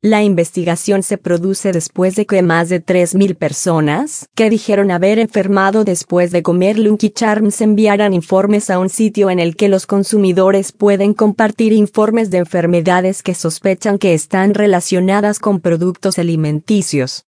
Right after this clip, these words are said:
Varios informes en el sitio detallan episodios de diarrea, náuseas, dolor de estómago y vómitos después del consumo.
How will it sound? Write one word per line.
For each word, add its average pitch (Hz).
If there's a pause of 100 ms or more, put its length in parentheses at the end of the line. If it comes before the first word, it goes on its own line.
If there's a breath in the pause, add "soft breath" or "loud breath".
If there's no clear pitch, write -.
(340)
Varios 185
informes 185
en 180
el 160
sitio 220
detallan 196
episodios 202
de 180
diarrea, 170 (220)
náuseas, 208 (220)
dolor 185
de 185
estómago 202
y 185
vómitos 196
después 196
del 196
consumo. 190